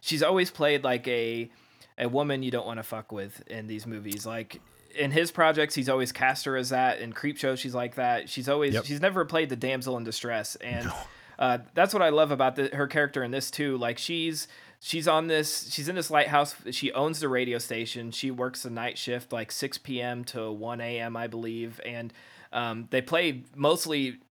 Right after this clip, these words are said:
Speaker 1: instrumental jazz. And what I read was that that was simply for budget, so they didn't have to pay, um, licensing for actual music. And then there's,
Speaker 2: Yeah.
Speaker 1: there's one bit where she plays the Coupe de Villes, which is Carpenter's band. Um, so they got
Speaker 2: Uh.
Speaker 1: around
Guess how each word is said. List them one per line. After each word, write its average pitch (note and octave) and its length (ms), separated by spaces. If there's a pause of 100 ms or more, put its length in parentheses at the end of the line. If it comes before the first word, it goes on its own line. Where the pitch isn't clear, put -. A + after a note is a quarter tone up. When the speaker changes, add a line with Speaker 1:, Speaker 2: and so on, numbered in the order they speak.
(140)
Speaker 1:
instrumental D3 500
jazz. A2+ 540
And B2 160
what C#3 120
I B2+ 100
read B2+ 280
was A#2+ 160
that A#2 320
that A#2 180
was A2 140
simply B2 380
for A#2+ 120
budget, A2+ 460
so A#2 140
they A2+ 140
didn't A2 140
have A2+ 180
to A2 120
pay, A2 480
um, G#2+ 260
licensing A#2 640
for A2 300
actual A2+ 400
music. A2+ 420
And B2+ 120
then C#3 200 (280)
there's, C#3+ 320
Speaker 2:
Yeah. - 140
Speaker 1:
there's D3+ 180
one F3 320
bit E3+ 240
where C#3+ 120
she C3+ 160
plays C3+ 420
the B2 100
Coupe D#3 240
de B2+ 100
Villes, A#2+ 340
which B2 220
is A2+ 160
Carpenter's A#2 640
band. A#2 480 (360)
Um, B2 360
so C3 400 (240)
they D#3+ 280
got E3+ 220
Speaker 2:
Uh. D3+ 60
Speaker 1:
around D#3 300